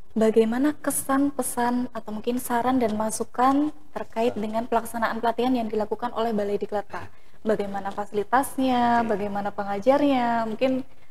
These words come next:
Speaker 1: ada masukan, Pak, untuk kami, Pak?
Speaker 2: Oke, kalau kesan, mungkin saya sangat beruntung sih sebenarnya dapat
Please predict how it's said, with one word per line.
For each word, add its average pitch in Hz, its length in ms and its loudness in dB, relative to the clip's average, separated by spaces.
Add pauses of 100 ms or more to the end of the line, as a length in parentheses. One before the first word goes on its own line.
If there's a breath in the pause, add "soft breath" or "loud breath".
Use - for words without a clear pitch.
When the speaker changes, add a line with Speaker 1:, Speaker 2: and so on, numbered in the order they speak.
(320)
Speaker 1:
ada 240 160 6
masukan, 233 340 2
Pak, 196 140 2
untuk 202 160 -4
kami, 202 240 -4
Pak? - 140 -8 (180)
Speaker 2:
Oke, 123 320 2 (320)
kalau 127 1040 10 (240)
kesan, 131 560 8 (320)
mungkin 165 960 10 (680)
saya 139 260 8
sangat 117 380 10 (1040)
beruntung 127 400 10
sih 139 160 8
sebenarnya 113 640 6
dapat 107 320 6